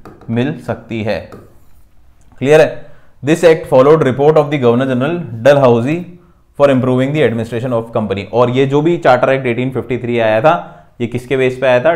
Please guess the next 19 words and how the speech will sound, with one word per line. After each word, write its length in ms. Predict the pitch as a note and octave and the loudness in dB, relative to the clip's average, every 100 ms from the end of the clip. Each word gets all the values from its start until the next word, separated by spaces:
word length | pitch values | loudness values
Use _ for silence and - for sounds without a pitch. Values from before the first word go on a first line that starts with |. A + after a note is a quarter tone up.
| B2+ | 0
डलहौजी 580 | A#2 C#3 B2+ A#2 A#2 B2+ | 2 2 2 0 0 -2
जो 100 | B2 | -2
गवर्नर 260 | A2 A2 A2+ | -2 -2 -4
जनरल 260 | G#2+ G#2+ | -4 -4
थे, 100 | C3+ D#3+ | -4 -4
उनकी 320 | B2 B2+ C3 D#3 | -4 -2 0 0
रिकमेंडेशन 680 | A#2+ A#2+ A2+ A2+ A2 A#2 | 0 -4 -4 -6 -6 -6
के 60 | A2 | -6
according 380 | G2+ G2+ G#2 A#2 | -4 -4 -4 -4
जो 80 | A2 | -4
रिपोर्ट 320 | G#2 A2 G#2+ | -4 -4 -4
थी, 160 | D3 F3+ - - _ _ - | -4 -4 -8 -20 _ _ -10
उसके 280 | C3 B2+ C3+ | -10 -6 -4
बाद 260 | A2+ G2+ G2+ | 0 2 2
आपको 360 | F#2+ - C3+ B2+ - - - | -4 -2 -4 -4 -8 -20 -10
एटीन 300 | A2 G#2 C3 | -8 -4 -4
फिफ्टी 300 | B2+ G2+ A#2+ | -4 -8 -8
थ्री 200 | G#2+ B2+ D#3+ - - - - _ _ - | -6 -6 -6 -10 -20 -20 -20 _ _ -8
आपका 420 | A2 G#2 - D#3 | -6 -4 0 0